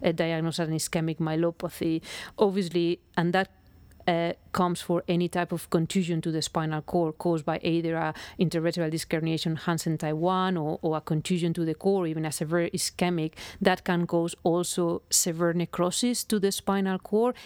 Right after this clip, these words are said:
Any type of contusion to the core can cause necrosis, and that probably is the,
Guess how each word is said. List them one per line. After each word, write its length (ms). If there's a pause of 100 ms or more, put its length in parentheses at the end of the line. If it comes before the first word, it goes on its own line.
(100)
Any 200
type 180
of 160
contusion 480
to 140
the 80
core 340
can 240
cause 260
necrosis, 560
and 160
that 200
probably 260
is 120
the, 140